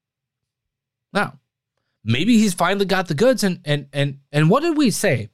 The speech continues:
all the way back after the twenty twenty election, by the way? That, number one, it was gonna be impossible to get the information in enough time to have, like, like, how they framed it, how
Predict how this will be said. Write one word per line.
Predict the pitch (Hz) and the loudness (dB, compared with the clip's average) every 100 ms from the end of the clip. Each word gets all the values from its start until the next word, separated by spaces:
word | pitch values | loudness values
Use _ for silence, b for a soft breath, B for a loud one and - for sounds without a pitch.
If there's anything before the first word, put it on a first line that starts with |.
| _ _ _ _ _ | _ _ _ _ _
all | 208 285 320 | 2 4 4
the | 277 | 2
way | 285 269 | 0 2
back | 170 180 120 135 - - - - | 0 0 -2 -8 -18 -20 -20 -6
after | 170 233 - | -4 -2 -2
the | 226 196 | 0 0
twenty | - 190 180 | -2 -6 -4
twenty | 175 165 160 | -4 -4 -2
election, | 135 127 139 - | -2 -2 -4 -8
by | 110 101 | -8 -8
the | 87 | -10
way? | 92 - _ _ _ _ _ | -14 -18 _ _ _ _ _
That, | 143 156 | -4 0
number | 202 240 | 2 4
one, | 220 202 | 4 4
it | |
was | 156 139 | 0 0
gonna | 165 | 0
be | 165 156 | 0 -2
impossible | 135 139 143 143 143 | 0 -2 -4 -4 -6
to | 127 | -6
get | 104 147 | -6 -6
the | - 135 | -2 -2
information | 131 123 113 120 143 123 | -2 -2 -4 -4 -4 -4
in | 110 | -4
enough | 98 117 143 | -4 -4 -4
time | - 123 131 135 | -6 -6 -2 -4
to | 135 117 | -4 -4
have, | 104 101 | -6 -10
like, | 104 117 139 - _ | -6 -4 -4 -8 _
like, | 127 113 - 131 123 | -8 -8 -10 -8 -4
how | 123 165 | 0 0
they | 185 175 | 2 0
framed | 156 - - 151 143 113 | -2 -4 -2 0 0 -2
it, | - | -8
how | - 147 147 143 | -4 -2 -2 -4